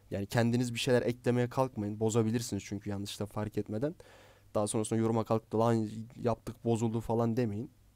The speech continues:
Çağırırım sese, açtırırım ekranı, yaptığınız hatayı söyler, yollarım.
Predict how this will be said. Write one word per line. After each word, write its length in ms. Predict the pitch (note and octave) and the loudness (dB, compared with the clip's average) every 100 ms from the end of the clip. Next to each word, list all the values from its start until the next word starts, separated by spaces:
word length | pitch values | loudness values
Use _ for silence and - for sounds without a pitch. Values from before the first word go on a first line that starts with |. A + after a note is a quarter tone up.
| - | -4
Çağırırım 440 | - C3 A#2+ G#2+ | 2 4 4 0
sese, 280 | G2+ G#2+ C3+ | -4 -4 -2
açtırırım 640 | - B2 - C#3 A#2 A2 - | 2 2 2 0 0 -2 0
ekranı, 340 | A#2 A2 A2+ A2 | 0 2 0 2
yaptığınız 380 | B2 B2 A#2+ B2 | 0 0 -2 -2
hatayı 300 | A2 A2+ G#2+ | -2 -2 -2
söyler, 360 | - A2+ C#3 - | 0 2 0 2
yollarım. 380 | D3+ C3+ G#2 G2 | 4 4 4 -2